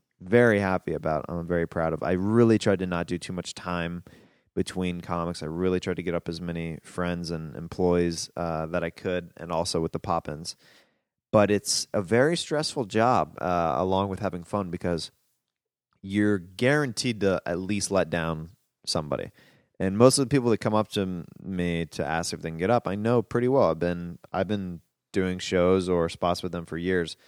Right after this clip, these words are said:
And just some people you can't get up. You wanna get everybody up, but you, you have to get up the employees. I mean, they work there. That's, that's one of the perks of working there is you have to get up and, and, uh,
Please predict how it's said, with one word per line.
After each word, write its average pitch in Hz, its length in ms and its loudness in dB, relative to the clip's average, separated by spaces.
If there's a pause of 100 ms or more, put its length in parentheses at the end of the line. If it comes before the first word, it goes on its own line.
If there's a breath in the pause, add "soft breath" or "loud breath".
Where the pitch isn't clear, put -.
(600 soft breath)
And 87 480 -2
just - 180 -2
some 113 160 0
people 110 280 0
you 92 400 0
can't 101 340 -8
get 92 120 0
up. 95 180 0
You 87 100 -4
wanna 90 280 -4
get 92 320 -2
everybody 87 480 0
up, 90 280 0
but 82 340 0 (640 soft breath)
you, 87 640 2
you 113 140 2
have 139 200 4
to 156 80 -4
get 139 100 4
up 107 100 2
the 107 80 0
employees. 87 540 0
I 85 40 -4
mean, 78 280 -6
they 95 100 4
work 90 300 2
there. 69 220 -8
That's, - 540 -6
that's - 360 -8 (180)
one 113 180 0
of 95 60 -2
the 90 60 2
perks - 360 -2
of 85 80 -4
working 87 260 -2
there 76 240 -6
is - 280 -10
you 92 160 -8
have 98 240 -4
to 85 100 -8
get 87 120 -2
up 82 240 0
and, 78 360 -8 (440)
and, 76 420 -8
uh, 65 380 -8